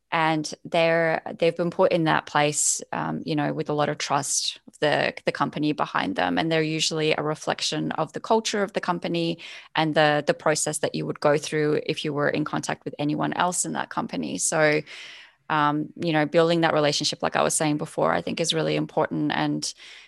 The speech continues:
you know, getting, um, getting a really good conversation going around the challenges and the opportunities at the, at the early stages and throughout the relationship are really gonna be helpful.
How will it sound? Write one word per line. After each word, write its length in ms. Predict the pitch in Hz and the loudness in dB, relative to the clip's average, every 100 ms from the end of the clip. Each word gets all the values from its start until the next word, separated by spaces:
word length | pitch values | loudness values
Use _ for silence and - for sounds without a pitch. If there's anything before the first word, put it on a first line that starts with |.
| _ | _
you 80 | - | -4
know, 100 | 156 | -2
getting, 400 | 143 160 151 147 | 2 4 4 2
um, 300 | 151 143 147 - | 2 2 0 0
getting 260 | 170 165 | 2 4
a 160 | 156 151 | 4 2
really 380 | 147 156 156 151 | 0 -2 -2 -2
good 180 | 156 151 | -6 -4
conversation 600 | 156 147 - 147 - 147 | -6 -6 -6 -6 -4 -4
going 560 | 147 143 147 143 160 - | -2 -2 -2 -4 -8 -8
around 440 | 156 147 147 143 143 | -6 -2 -2 -2 -6
the 80 | - | -6
challenges 720 | - 143 143 143 139 143 143 | -4 -2 -4 -4 -4 -6 -6
and 120 | 143 | -6
the 80 | 139 | -4
opportunities 1040 | 139 - - 139 139 139 139 143 - - - | -6 -10 -8 -8 -8 -8 -8 -8 -8 -10 -10
at 140 | 151 | -10
the, 360 | - 139 143 147 - | -6 -6 -6 -8 -8
at 100 | 175 | -2
the 120 | 196 - | 0 0
early 220 | 170 190 | 0 -2
stages 420 | - 208 220 220 | -2 -4 -4 -6
and 100 | 180 | -6
throughout 360 | - 147 135 - | -2 0 0 -2
the 60 | |
relationship 640 | 143 139 139 - 143 143 143 | -6 -6 -6 -6 -6 -6 -6
are 160 | - 143 | -8 -6
really 220 | 147 139 | -8 -8
gonna 180 | 151 151 | -8 -8
be 100 | 156 | -8
helpful. 480 | 151 - - 170 | -10 -12 -14 -14